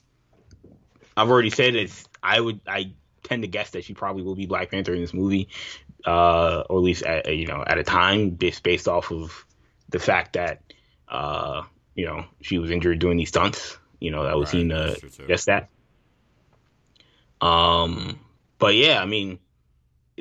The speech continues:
Speaker 1: this isn't, I mean, it's not good news really for anybody. Uh, not good news for her, obviously,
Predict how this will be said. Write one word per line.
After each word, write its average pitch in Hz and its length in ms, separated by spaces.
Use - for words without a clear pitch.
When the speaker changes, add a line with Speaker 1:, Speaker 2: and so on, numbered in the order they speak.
Speaker 1:
this 110 180
isn't, 131 280
I 95 40
mean, 92 160
it's 90 80
not 117 220
good 104 180
news 101 580
really 98 280
for 85 160
anybody. 82 520
Uh, 78 320
not 95 260
good 98 140
news 98 160
for 87 120
her, 95 180
obviously, 82 500